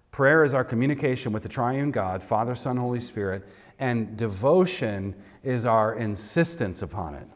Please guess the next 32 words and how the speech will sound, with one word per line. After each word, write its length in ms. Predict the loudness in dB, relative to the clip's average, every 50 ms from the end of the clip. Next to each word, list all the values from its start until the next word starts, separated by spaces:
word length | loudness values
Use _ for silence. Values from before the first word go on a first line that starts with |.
| _ _ _ _ _ _ _ _ _ -20 -20 -4 2
Next, 440 | 6 8 8 8 8 4 -2 -8 2
Paul 240 | 6 8 8 8 6
says 440 | 6 6 6 8 8 6 4 2
in 100 | 0 0
verse 260 | 4 4 4 4 4 2
two 220 | 2 2 4 6
there, 300 | 6 6 8 8 6 6
for 400 | 4 -2 -10 -4 0 4 4 6
us, 280 | 6 4 2 -2 -6 -10 -14 -14 -6 -4
he 80 | 0
tells 260 | 6 8 8 8 8
us 80 | 6 2
to 80 | 0 2
be 100 | 2 4
watchful. 640 | 6 6 6 6 4 2 0 -4 -4 -4 -4 -6 -10 -16 -20 _ _ _ _ _ _ _ _ _ _ _ _ _ -8
Just 340 | 0 4 4 4 4 4 4
as 240 | 6 6 6 6 4
physical 640 | 2 2 4 4 2 2 4 4 4 4 2 0 -4 -12 -10 0 4
alertness 640 | 6 8 8 8 8 8 6 4 2 2 0 -2
is 180 | -2 0 0 2
of 160 | 0 -2 -2
great 280 | 2 6 8 8 8 8
importance 720 | 6 4 4 6 6 6 8 6 4 2 2 2 0 -2
in 180 | -2 -2 -2
self-preservation, 1120 | 0 2 4 4 4 4 4 2 2 2 2 2 2 2 2 2 0 0 0 0 0 -2 -4 -8 -16 -20 -20 -20 -18
so 520 | -14 -4 2 6 6 8 8 8 6 4
spiritual 1040 | 0 -2 -6 -6 -6 -2 0 2 6 6 6 6 4 4 4 6 6 6 6 6 6
alertness 640 | 4 6 6 6 6 6 4 4 4 4 2 2 2
is 140 | 2 4 4
of 160 | 2 2 2
similar 440 | 0 2 4 6 6 8 8 6 6
importance 560 | 4 4 4 4 4 4 2 0 -2 -4